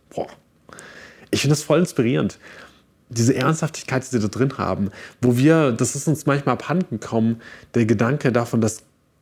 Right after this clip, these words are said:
geistliche Realität besteht und auch geistliche Kämpfe real sind und das Gebet wichtig ist, auch in diesem Zusammenhang.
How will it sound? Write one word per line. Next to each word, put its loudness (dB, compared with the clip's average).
geistliche -2
Realität 0
besteht -2
und -2
auch -4
geistliche -2
Kämpfe -2
real 0
sind 0
und -2
das -6
Gebet -2
wichtig -2
ist, -8
auch -8
in 0
diesem 2
Zusammenhang. 0